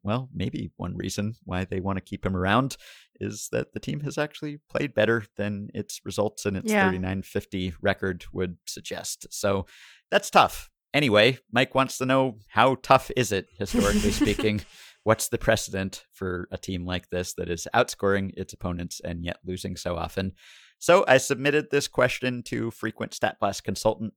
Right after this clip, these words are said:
Speaker 1: Ryan Nelson, who did his data wizardry, and he found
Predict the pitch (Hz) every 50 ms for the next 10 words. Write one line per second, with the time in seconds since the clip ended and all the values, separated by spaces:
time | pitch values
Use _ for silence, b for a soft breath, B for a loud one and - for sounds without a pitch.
0 | _ 92 90 87 87 85 85 82 104 143 147 - 208 208 220 208 - _ b b
1 | b b b _ - 95 90 90 90 90 87 82 - - 107 113 113 107 113 107
2 | 107 98 - 107 104 101 104 98 - 101 92 104 98 87 - 95 98 95 101 -
3 | - _ _ 95 95 92 92 92 87 - - - - - 101 95 92 95 113 107
4 | -